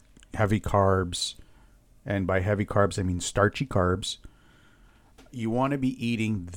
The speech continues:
the, this type of food minimum two hours before you go to bed.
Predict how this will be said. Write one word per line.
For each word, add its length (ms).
the, 260
this 380
type 240
of 120
food 440
minimum 640
two 320
hours 480
before 360
you 140
go 180
to 80
bed. 320